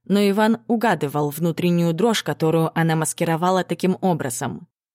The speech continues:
Тамара, видно, тоже это почувствовала, потому что как-то странно посмотрела на подругу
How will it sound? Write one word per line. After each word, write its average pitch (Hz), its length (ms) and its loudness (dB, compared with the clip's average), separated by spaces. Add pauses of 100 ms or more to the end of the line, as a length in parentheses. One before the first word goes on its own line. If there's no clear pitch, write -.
(400)
Тамара, 247 360 2
видно, 160 360 0
тоже 269 380 0
это 254 200 0
почувствовала, 220 760 -2
потому 165 360 -2
что 160 220 -4
как-то 160 300 -4
странно 208 420 0
посмотрела 160 640 0
на 160 140 0
подругу 160 580 0